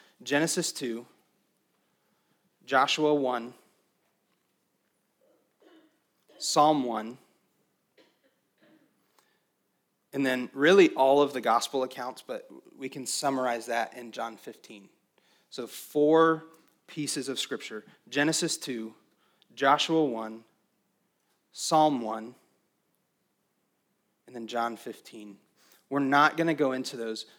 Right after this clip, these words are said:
but those are reference points. So Genesis is the beginning of the Torah.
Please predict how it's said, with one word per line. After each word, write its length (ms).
but 180
those 220
are 100
reference 540
points. 580
So 320
Genesis 520
is 140
the 100
beginning 340
of 80
the 100
Torah. 480